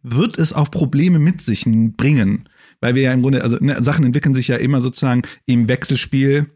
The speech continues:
zu These, Antithese, ne? Also es ist immer so ein Links-Rechts-Bewegung, man könnte auch Dialektik sagen. Sozusagen, es gibt keine lineare Fortbewegung, sondern wir bewegen uns ja immer sozusagen im Wechselspiel zwischen so Dichotomien. Ich benutze hier nur Fremdwörter.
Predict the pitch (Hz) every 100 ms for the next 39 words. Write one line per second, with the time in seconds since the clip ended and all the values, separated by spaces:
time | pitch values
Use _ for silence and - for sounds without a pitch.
0 | _ - 127 117 113 _ _ - - 135
1 | 127 160 160 156 160 156 147 135 131 147
2 | 135 127 107 - 123 139 127 143 160 -
3 | - 156 160 165 180 190 135 110 123 117
4 | 117 110 143 160 151 151 175 - - _
5 | _ - 131 143 131 131 - 151 - 143
6 | 139 135 - 123 117 170 175 165 160 160
7 | 170 170 156 165 180 202 156 135 123 127
8 | 123 151 147 147 123 139 131 131 135 127
9 | 131 117 123 - 143 127 - 139 127 127
10 | - - _ - 131 127 123 123 - -
11 | 127 117 107 110 127 120 113 123 123 117
12 | 120 117 104 - - 120 - 120 123 123
13 | - 98 -